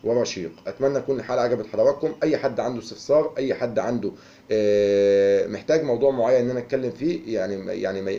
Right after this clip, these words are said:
ما يكسلش وما يتأخرش في إن هو يكتب تعليقه. أنا إن شاء الله بشوف التعليقات،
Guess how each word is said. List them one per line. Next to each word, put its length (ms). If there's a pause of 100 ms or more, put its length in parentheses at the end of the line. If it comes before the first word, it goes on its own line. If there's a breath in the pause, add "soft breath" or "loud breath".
ما 100
يكسلش 480
وما 160
يتأخرش 440
في 120
إن 100
هو 80
يكتب 220
تعليقه. 440
أنا 80
إن 80
شاء 180
الله 160 (400 loud breath)
بشوف 240
التعليقات، 500